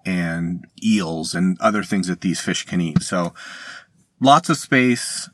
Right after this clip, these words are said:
lots of food. Uh, warm water can help because, uh, fish grow faster typically in warmer water. Uh, the murkiness, you know, murkiness and productivity can sometimes be related, but, but not necessarily.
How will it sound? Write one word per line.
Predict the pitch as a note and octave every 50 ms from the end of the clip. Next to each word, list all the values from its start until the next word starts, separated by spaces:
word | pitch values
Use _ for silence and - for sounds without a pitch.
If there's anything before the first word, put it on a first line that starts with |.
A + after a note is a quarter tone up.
| _ _ -
lots | - A2+ B2 B2+ B2+ - C#3+
of | B2 -
food. | - - B2+ A#2+ A#2 A2+ A2+ A2+ A2 A2 A2+ A#2 - - _ _ _ -
Uh, | F#2 F#2+ F#2+ F#2 F2+ F2 F2 F#2
warm | G2+ A2+ B2+ C#3+ D3 D3 C#3
water | C3+ C3 B2+ B2 B2+ B2+ B2+ B2+ - _ -
can | - - B2 A#2 A2+
help | G2+ A#2+ A#2 C#3 F#3+ - _
because, | - G#2+ - A2 G#2 F#2 - - - -
uh, | - G2+ F#2+ F#2
fish | - - A#2 G#2 F#2 -
grow | - - G#2+ G2+ G2+ F#2
faster | - G#2 F#2+ F#2+ - - - B2 A2
typically | - - A2+ - - A2 - - A#2 A2 G#2+
in | G2 F#2+ G2
warmer | G2 F#2+ F#2+ F#2+ F#2 F#2
water. | F2+ F2 F2+ G2 G#2 A2+ B2+ B2+ _ _ - - - - - - - - - -
Uh, | A#2+ A#2 A2+ A2
the | A#2+ B2
murkiness, | B2+ B2+ C#3 D3+ E3+ - - G3+ F#3+ F3 F3+ F3+ E3+ E3+ - -
you | D3
know, | C3+ B2
murkiness | B2+ C#3 D3+ D3+ - - E3 D#3 D3+ D3+ C#3+ - - C3+
and | A#2+ A#2+ A#2 -
productivity | - - - A#2+ A2+ A2+ - - - C#3 C#3 C#3+ D#3 D#3 D#3+ D#3+ E3 D#3+
can | - - C3 A2+
sometimes | - - B2 A#2 - A#2+ A#2 A2 -
be | A2+ A2+ A2
related, | G#2+ G2+ G2 F#2+ G2 G#2 G#2+ A#2+ C3+ C3+ B2 G2+
but, | G#2+ G2+ F2+ - - _
but | - G#2 G#2 G2 -
not | G2+ G#2 G#2 F#2+
necessarily. | G#2 G2 - - G2 - - G2 G2 G#2 G2+ G#2 A2+ A2+